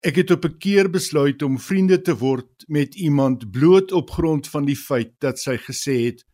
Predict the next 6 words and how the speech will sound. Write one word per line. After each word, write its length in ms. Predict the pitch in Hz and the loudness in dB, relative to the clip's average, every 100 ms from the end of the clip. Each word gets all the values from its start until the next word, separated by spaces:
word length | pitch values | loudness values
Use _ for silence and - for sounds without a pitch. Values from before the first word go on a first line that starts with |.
| _ _ | _ _
O 260 | - 160 160 | 2 2 2
Caledonia 920 | 165 143 135 113 120 113 113 107 104 - _ - | -2 -2 -2 0 0 0 -2 -4 -10 -16 _ -12
is 140 | - | -6
haar 180 | 139 120 | -4 -4
gunsteling 680 | - 127 - - 113 110 104 | -4 -6 -6 -8 -6 -6 -8
boek." 260 | 113 _ | -14 _